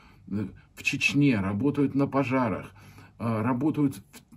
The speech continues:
в очень сложных экспедициях, в, ну, например, в местах экологических катастроф и пожаров. М, это, конечно, премия и живым, и живым тоже. А, как мы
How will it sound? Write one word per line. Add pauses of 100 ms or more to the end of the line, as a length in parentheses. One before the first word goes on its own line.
(140)
в
очень
сложных
экспедициях, (440)
в, (200)
ну,
например, (220)
в
местах
экологических
катастроф (1120)
и
пожаров. (680)
М,
это,
конечно,
премия
и
живым, (220)
и
живым
тоже. (880)
А,
как
мы